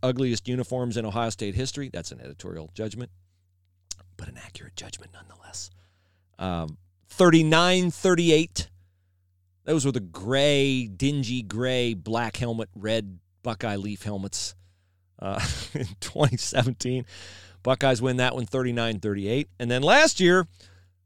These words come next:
uh, the infamous James Franklin post-game rant about, you know, just his stream of consciousness rant about, "I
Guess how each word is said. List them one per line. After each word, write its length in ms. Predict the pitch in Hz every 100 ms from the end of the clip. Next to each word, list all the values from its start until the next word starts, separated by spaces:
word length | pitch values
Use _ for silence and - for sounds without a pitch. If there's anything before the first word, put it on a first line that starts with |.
| -
uh, 260 | 117 120 117
the 280 | 123 135 -
infamous 880 | 240 294 294 254 233 - - - - _ _ _ _ _ _
James 380 | - 185 220 220
Franklin 600 | - 208 214 175 185 180
post-game 760 | 165 - 190 185 143 170 170 160
rant 540 | 117 147 170 156 147
about, 380 | 135 143 139 131 _ _ _
you 100 | 156
know, 240 | 139 120 - _ _ _ _ _ _ _ _ _ _ _ _ _
just 220 | 123 -
his 180 | 139 117
stream 360 | - 175 208
of 100 | 190
consciousness 640 | - 147 165 - 127 139 117
rant 320 | 113 143 139
about, 220 | 110 113
"I 200 | 113 113